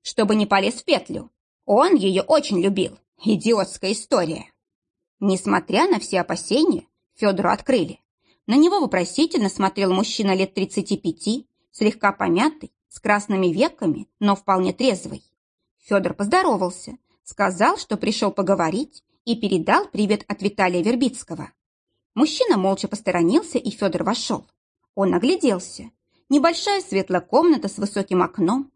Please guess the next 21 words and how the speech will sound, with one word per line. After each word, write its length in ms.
полузакрытым 720
жалюзи. 580
Диван 420
и 40
кресло, 500
журнальный 500
столик, 460
два 220
письменных 460
стола. 460
На 200
одном 380
какие-то 440
безделушки. 800
Федор 300
понял, 420
что 200
это 260
рабочее 460
место 320
Поль. 260